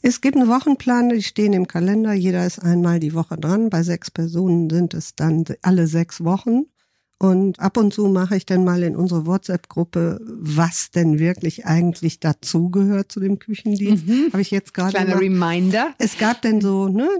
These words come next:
Speaker 1: die Männlichen haben schon den Hang dazu, Dinge zu vergessen.
Speaker 2: Die Ecke rund zu wischen.
Speaker 1: <laughs> Genau. Oder mal gar nicht oder so und einfach vergessen oder mal. Ich bin diejenige, die da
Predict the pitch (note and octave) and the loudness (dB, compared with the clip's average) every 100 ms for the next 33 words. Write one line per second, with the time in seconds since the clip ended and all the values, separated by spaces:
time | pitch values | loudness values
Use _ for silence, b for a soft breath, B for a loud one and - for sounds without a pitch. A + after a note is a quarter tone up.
0 | - A3 A3 A3+ A3+ - A3 A3 G#3+ F#3 | 0 0 0 -2 -2 -4 -4 -4 -4 -2
1 | A3 A3+ - D#4 D#4 C#4 A3+ A#3+ A3+ G#3+ | 0 -2 0 2 2 2 -2 -4 -6 -6
2 | A#3 G3+ A3 A3 - G#3+ - G#3 - - | -6 -2 0 0 0 -2 -2 -4 -4 -4
3 | C4+ - - - F4 D4 G3 D4+ A#3 F#3+ | -4 -4 -8 -4 0 0 2 0 0 0
4 | A3 G#3 - D#3+ D3+ - F3 D#3 F#3 E3+ | 0 0 -2 -4 -2 0 0 2 0 -2
5 | - G3+ G3+ G3 G#3 G#3+ A#3 G3+ B G3+ | -2 -2 0 0 0 -2 -4 -8 B -2
6 | F#3 F3 E3+ E3 E3 G3+ G3 G3 - F#3 | 0 0 0 0 0 0 0 -4 -8 -6
7 | F3 E3+ E3+ E3+ - E3+ E3 - D#3 E3 | -4 -4 -4 -4 -2 -2 -2 -4 -4 -2
8 | F#3+ G3 E3+ E3 E3 D#3+ D#3+ E3 E3 b | -4 -2 -4 -2 -2 0 0 -2 -4 b
9 | b b b _ - A#3+ D4 C#4+ B3+ G#3+ | b b b _ -2 2 4 4 4 4
10 | A3 A3 G3 G3 F#3 F3 | 2 2 0 0 0 0